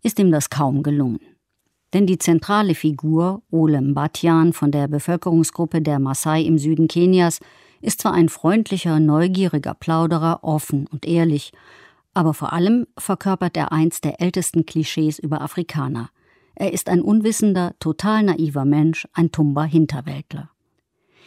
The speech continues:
Dieser Eindruck wird auch nicht dadurch gemildert, dass der Autor anfangs den Häuptling in Oles Dorf dafür verantwortlich macht.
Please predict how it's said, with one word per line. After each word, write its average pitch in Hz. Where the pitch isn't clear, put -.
Dieser 196
Eindruck 202
wird -
auch 156
nicht 156
dadurch 151
gemildert, 170
dass 165
der 170
Autor 185
anfangs 175
den 160
Häuptling 139
in 143
Oles 151
Dorf 143
dafür 139
verantwortlich -
macht. -